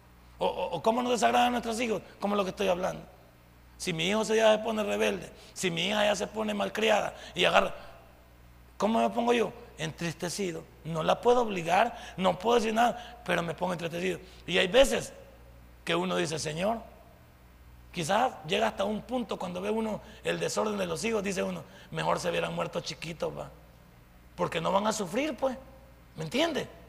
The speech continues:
Por, no lo dice uno porque no los quisiera, sino porque dice,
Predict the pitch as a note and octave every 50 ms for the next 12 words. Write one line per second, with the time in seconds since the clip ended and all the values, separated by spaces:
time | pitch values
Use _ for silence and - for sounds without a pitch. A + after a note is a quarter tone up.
0 | - - - - - - - G#3 G3+ G3 G#3+ B3 C#4 D4+ D#4+ B3+ B3+ C#4 D4 D4+
1 | D#4 D#4 D4+ C4+ G3+ - - - - - - - - G#3+ - - G#3+ A#3 F3 -
2 | A3+ - - G#3+ - - D4 E4 D#4+ C4 G3 - - - - - - - - -
3 | - - G#3+ G#3+ B3 A3 B3+ A#3 F#3+ A#3+ A#3 A3+ F#3+ F#3 E3